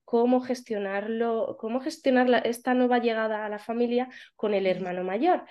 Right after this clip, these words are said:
Speaker 1: porque claro, no solo nace una madre, también nace un hermano. ¿Cómo podemos acompañar a nuestros hijos en este proceso?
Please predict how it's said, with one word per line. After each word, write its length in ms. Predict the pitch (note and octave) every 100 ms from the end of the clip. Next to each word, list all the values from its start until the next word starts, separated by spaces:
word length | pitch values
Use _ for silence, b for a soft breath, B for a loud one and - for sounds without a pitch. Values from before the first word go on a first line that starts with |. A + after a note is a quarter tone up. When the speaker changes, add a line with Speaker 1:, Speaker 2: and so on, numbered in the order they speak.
| B B
Speaker 1:
porque 240 | A#3+ A3+
claro, 260 | A#3+ E4 A#3
no 100 | A3+
solo 220 | A#3 B3
nace 220 | A3 G#3 G#3
una 140 | G3
madre, 320 | C#4+ E4+ F3
también 360 | F3 F#3+ G3+ A3+
nace 260 | D4+ D4+ A#3
un 100 | F#3+
hermano. 560 | E3 E3 D#3 D#3 D3+ - B B B B _
¿Cómo 300 | - D4 F4+
podemos 540 | F4+ D4 D4 D4+ C#4 B3
acompañar 580 | A#3 A#3 G#3 G#3 G#3 G3+
a 60 |
nuestros 420 | G#3 G3+ G3+ G3
hijos 300 | G3+ - F#3+
en 100 | F#3
este 240 | F#3 - F3
proceso? 580 | F3 F3 - - -